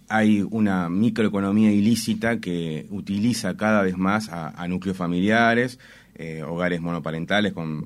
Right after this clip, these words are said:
madres jefas de familia, eh, adolescentes, incluso niños,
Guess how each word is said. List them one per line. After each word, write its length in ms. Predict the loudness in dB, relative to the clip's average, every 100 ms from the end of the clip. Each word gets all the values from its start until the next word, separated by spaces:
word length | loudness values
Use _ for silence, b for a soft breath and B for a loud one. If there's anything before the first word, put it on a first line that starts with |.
| -8
madres 340 | -6 -4 -4
jefas 280 | -8 -8 -8
de 60 | -8
familia, 680 | -2 0 2 4 4 2 -2 B B B
eh, 260 | -12 -10 -8
adolescentes, 840 | -8 -6 -6 -2 2 2 0 -4 -8
incluso 380 | -14 -14 -10 -4
niños, 540 | 2 4 4 2